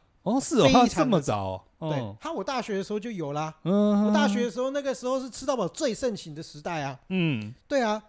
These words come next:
Speaker 2: 然后他在那个时候开始做了单点。
Speaker 1: 嗯。
Speaker 2: 然后那个时候很多人就会觉得，但我，我自己，我那个，我那个时候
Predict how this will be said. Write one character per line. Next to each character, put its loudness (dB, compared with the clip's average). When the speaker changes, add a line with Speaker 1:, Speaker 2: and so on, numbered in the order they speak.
Speaker 2:
然 0
后 -2
他 -6
在 0
那 -2
个 0
时 -8
候 -4
开 2
始 -10
做 0
了 0
单 -6
点。 -8
Speaker 1:
嗯。 -2
Speaker 2:
然 -4
后 2
那 -4
个 0
时 -4
候 0
很 -4
多 2
人 -4
就 -8
会 -2
觉 -4
得， -8
但 0
我， -6
我 -2
自 -6
己， -10
我 -6
那 -2
个， -8
我 -2
那 0
个 -4
时 -8
候 -2